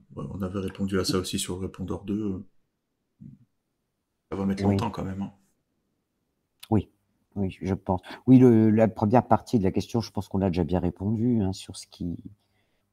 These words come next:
Speaker 2: sur ce qu'on peut envisager qui pèse sur les Jacob. Euh, je crois qu'on a déjà suffisamment développé ça, euh, voilà. Alors, en ce qui concerne les résultats A D N, oui, je crois que, bon, tout le monde est là à trépigner parce que, euh, c'est normal d'ailleurs, hein, qu'on ait une certaine impatience.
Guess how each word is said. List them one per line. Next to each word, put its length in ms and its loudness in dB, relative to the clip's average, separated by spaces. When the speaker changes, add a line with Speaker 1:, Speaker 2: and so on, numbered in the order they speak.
Speaker 2:
sur 140 -20
ce 60 -18
qu'on 120 -2
peut 120 -2
envisager 520 0
qui 140 -14
pèse 220 -4
sur 200 -8
les 100 -6
Jacob. 600 -6
Euh, 160 -6
je 100 -18
crois 120 -16
qu'on 180 -10
a 100 -6
déjà 340 -4
suffisamment 540 -6
développé 420 -8
ça, 300 -6
euh, 480 -12
voilà. 200 -2
Alors, 180 8
en 40 8
ce 80 -2
qui 100 -12
concerne 300 6
les 80 8
résultats 400 2
A 60 4
D 120 2
N, 300 2
oui, 160 4
je 160 -10
crois 260 -4
que, 220 2
bon, 240 0
tout 160 -8
le 60 2
monde 200 -2
est 40 0
là 120 2
à 80 2
trépigner 680 -2
parce 320 -12
que, 140 -10
euh, 1400 -4
c'est 220 -18
normal 340 8
d'ailleurs, 340 -2
hein, 140 -4
qu'on 140 -6
ait 40 -4
une 120 -6
certaine 340 -6
impatience. 680 -2